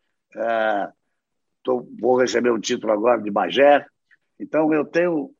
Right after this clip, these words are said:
eu tenho um orgulho muito grande disso. Mas, naquele, naqueles dias, a torcida baiana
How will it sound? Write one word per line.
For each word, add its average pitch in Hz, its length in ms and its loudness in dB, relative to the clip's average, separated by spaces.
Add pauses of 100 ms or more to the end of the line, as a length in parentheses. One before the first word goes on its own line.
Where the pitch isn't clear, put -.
(340)
eu 107 120 -14
tenho 156 160 -2
um 147 180 0
orgulho 139 360 2
muito 139 200 -4
grande 127 360 -2
disso. - 200 -16 (640)
Mas, 147 400 0
naquele, 185 560 -2
naqueles 156 560 -8
dias, 160 360 -8 (640)
a 135 180 -2
torcida 147 480 -2
baiana 139 480 2